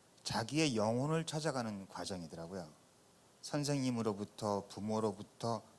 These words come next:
독립을 해서 하나의 영혼을 찾아가는 과정이더라고요.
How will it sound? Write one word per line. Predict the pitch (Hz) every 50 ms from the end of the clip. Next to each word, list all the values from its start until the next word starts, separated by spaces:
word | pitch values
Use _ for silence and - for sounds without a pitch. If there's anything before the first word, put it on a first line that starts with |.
| - - - - - -
독립을 | - 117 127 135 131 113 101 101
해서 | 98 90 87 107 120 180 208 - - - - - - - -
하나의 | - - 196 185 175 175 160 117 101
영혼을 | 98 104 107 117 123 131 131 127
찾아가는 | 123 - 135 120 117 110 113 104 101 104 101
과정이더라고요. | - 87 - 98 87 80 78 - - 76 76 82 78